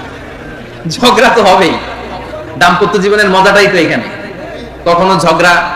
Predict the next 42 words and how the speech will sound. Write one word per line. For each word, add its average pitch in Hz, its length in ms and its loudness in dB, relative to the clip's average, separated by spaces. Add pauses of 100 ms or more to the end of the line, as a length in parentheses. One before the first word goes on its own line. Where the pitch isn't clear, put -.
কখনো 156 260 2
আনন্দ, - 380 0 (420)
একটু 175 220 -2
বৃষ্টি, 175 400 0
একটু 180 300 -2
রোদ, 139 220 0 (640)
একটু 160 240 0
হাসি, 170 280 2
একটু 175 180 -2
কান্না, 160 360 2 (460)
ভালো 139 180 0
লাগা, 147 220 2
ভালোবাসা 147 380 2
শেয়ার 156 280 2
করে 147 200 0
নেয়া, 113 220 -2
মিলেমিশে 156 340 0
একাকার 139 380 0
হয়ে 123 160 -2
যাওয়া, 101 180 -6 (500)
ঠিক 139 120 -4
কি 190 80 0
না? 208 80 2
তো - 1500 -2
আল্লাহর 156 220 2
হাবিব 190 180 2
সাল্লাল্লাহু - 20 -6
আলাইহি - 20 -6
ওয়াসাল্লামের 180 360 0
সাথে 175 200 0
আম্মা 175 180 2
জান 170 120 2
আয়েশার 156 260 0
ঝগড়া 147 280 -2
হতো। 123 180 -8 (680)
তো 170 60 2
একদিন 175 260 2
ঝগড়া 202 280 4
হয়ে 214 140 6
দুইজন 214 320 4
রেগে 190 220 4
আছে, - 280 0